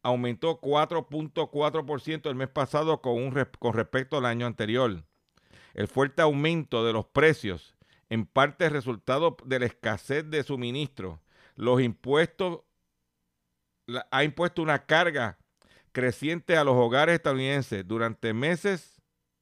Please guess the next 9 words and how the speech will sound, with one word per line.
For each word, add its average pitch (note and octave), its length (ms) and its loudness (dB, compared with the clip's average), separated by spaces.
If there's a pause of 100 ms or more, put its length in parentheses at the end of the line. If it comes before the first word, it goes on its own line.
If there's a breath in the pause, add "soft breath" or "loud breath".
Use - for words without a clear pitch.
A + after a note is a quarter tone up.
(560 soft breath)
la A2+ 80 -4
inflación A#2+ 560 -2
anual E3 340 0
se C#3+ 220 -2
ha C#3+ 120 2
mantenido D#3 720 -4
muy C3+ 500 -4
por D3 240 -4
encima A#2+ 840 -8